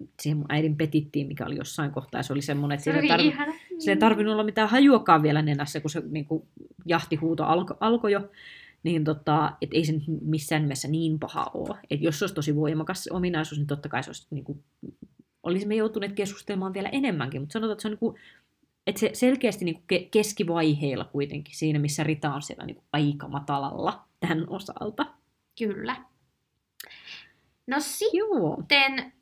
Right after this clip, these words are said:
Speaker 2: me on aika lailla käyty nyt näitä persoonallisuuskategorioita, ja taas saa, tota niin, Tiiran kirja positiivista palautetta tämmöstä yhdestä kuviossa,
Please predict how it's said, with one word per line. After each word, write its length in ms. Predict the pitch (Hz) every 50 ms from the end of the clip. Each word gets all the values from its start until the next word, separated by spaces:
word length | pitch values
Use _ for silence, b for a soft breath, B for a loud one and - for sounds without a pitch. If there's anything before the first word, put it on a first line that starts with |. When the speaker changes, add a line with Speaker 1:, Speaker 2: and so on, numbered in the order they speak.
| _ _ _ _ _
Speaker 2:
me 120 | 254 262
on 60 | 285 302
aika 220 | 381 494 480 427
lailla 220 | 359 302 262 254
käyty 340 | 254 320 370 415 392 403 294
nyt 180 | 269 262 294 269
näitä 220 | 262 233 233 233 -
persoonallisuuskategorioita, 1900 | - 277 311 339 330 - 277 233 220 214 202 202 214 202 190 202 - - 320 359 370 427 392 311 - - 247 233 226 220 220 220 214 214 214 - - - - - _ _ _ B B B B B B B B B B _ _ _
ja 100 | - 196 - -
taas 480 | - 285 339 370 370 359 349 - - -
saa, 240 | 330 277 269 262 247
tota 380 | 254 226 220 214 226 220 214
niin, 340 | 214 214 214 214 214 220 - - _ _ _ _ _ _ _
Tiiran 480 | - 269 302 302 277 262 240 226 226
kirja 480 | 226 - 254 254 262 233 220 214 202 208 208 - - _ _ _
positiivista 720 | - 254 - - 320 269 214 247 226 220 220 214 - 220 - -
palautetta 600 | 254 262 262 262 247 240 226 220 214 - - 214
tämmöstä 420 | - 214 208 208 214 214 - - -
yhdestä 560 | 247 262 269 294 247 233 233 - - 214 214 - - B B B B B B B B B B B B B
kuviossa, 840 | _ - 320 330 330 370 311 269 233 226 226 - - - - 214 214